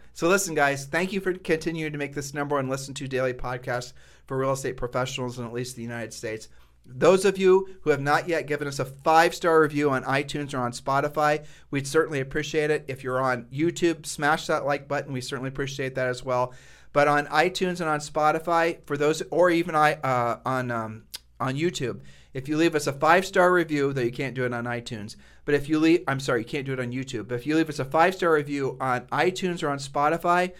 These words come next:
and give us a nice, you know, review, everyone who does it's going to be eligible to receive an autographed copy of our best-selling book called Harris Rules. Yes, you can buy this book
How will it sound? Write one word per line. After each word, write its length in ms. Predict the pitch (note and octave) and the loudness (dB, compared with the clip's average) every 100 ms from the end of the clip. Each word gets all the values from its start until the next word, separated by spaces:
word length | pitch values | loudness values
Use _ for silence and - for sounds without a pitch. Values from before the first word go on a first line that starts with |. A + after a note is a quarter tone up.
| - - - - | -20 -20 -20 -6
and 260 | D#3 C3+ C3 | -2 -2 0
give 140 | D#3+ | -2
us 120 | D#3 | -2
a 40 | D3 | -2
nice, 320 | C#3+ C#3 - - | -2 -2 -10 -6
you 100 | C#3 | -4
know, 140 | A#2+ | -2
review, 580 | A#2+ C3 C#3 D3+ E3+ F3+ - - - - - - | -2 -4 0 2 2 -2 -14 -20 -20 -20 -20 -18
everyone 400 | - C#3+ E3 E3+ | -2 2 2 2
who 100 | E3+ | 0
does 280 | D3+ E3 D3+ | 4 2 4
it's 160 | B2 C3+ | -4 -4
going 160 | C#3 | -4
to 80 | B2+ | -4
be 160 | B2+ - | -6 2
eligible 420 | C#3+ D3 C#3 C#3 | 2 2 -2 -6
to 60 | |
receive 400 | B2 B2+ - C#3 | -4 -6 -4 -6
an 80 | C3 - | -6 2
autographed 500 | C#3 E3+ D#3+ D3 C#3+ | 4 6 6 4 2
copy 380 | D#3+ D3 C#3+ B2 | 2 2 2 -4
of 80 | B2 | -2
our 100 | A#2+ | -2
best-selling 540 | C#3 C#3 C#3 C3 B2 | 2 2 2 -4 -2
book 160 | B2 - | -4 -4
called 180 | B2 | -6
Harris 320 | B2 C3 C3 C3+ | -2 -2 -2 -2
Rules. 340 | C3+ G#2 - - - - | -4 -4 -6 -16 -20 -10
Yes, 320 | C3 D3 D#3+ | 2 2 4
you 80 | F#3+ | -2
can 140 | F#3+ | -2
buy 180 | F3 D#3+ | 2 4
this 180 | D#3+ D#3+ | 4 0
book 360 | - D#3 D#3 | 2 0 0